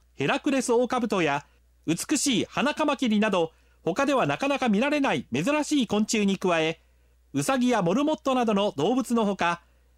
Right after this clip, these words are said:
イグアナやカメレオンなどの爬虫類が新しい仲間に加わり、さらにパワーアッ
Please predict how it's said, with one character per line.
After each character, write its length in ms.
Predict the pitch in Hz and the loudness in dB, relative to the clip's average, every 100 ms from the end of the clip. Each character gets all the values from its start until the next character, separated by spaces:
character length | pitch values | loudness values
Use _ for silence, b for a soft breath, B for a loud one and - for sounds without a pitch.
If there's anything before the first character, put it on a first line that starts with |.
| - | -6
イ 120 | 147 | -2
グ 140 | 196 285 | 0 2
ア 80 | |
ナ 140 | 269 254 | 2 2
や 100 | 233 | 0
カ 140 | 196 | 0
メ 100 | 247 | 0
レ 140 | 311 311 | 2 2
オ 80 | |
ン 100 | 269 | 2
な 80 | 254 | 2
ど 100 | 226 | 0
の 120 | 196 | 0
爬 100 | 175 | 0
虫 240 | 180 311 302 | -2 0 2
類 220 | 247 208 | 2 2
が 220 | 165 170 _ | 0 -4 _
新 320 | 127 131 285 | -4 -2 -2
し 200 | 285 294 185 | 0 0 0
い 20 | |
仲 240 | 147 269 | 0 0
間 80 | 277 | 0
に 120 | 226 | 0
加 120 | - | 0
わ 180 | 190 180 | 0 2
り、 240 | 170 165 - b b | 2 0 -2 b b
さ 140 | - 285 | -2 0
ら 100 | 254 | 2
に 220 | 196 - | 0 -2
パ 120 | 139 | -2
ワ 100 | 190 | 0
ー 140 | 302 | 2
ア 20 | |
ッ 40 | 311 | 0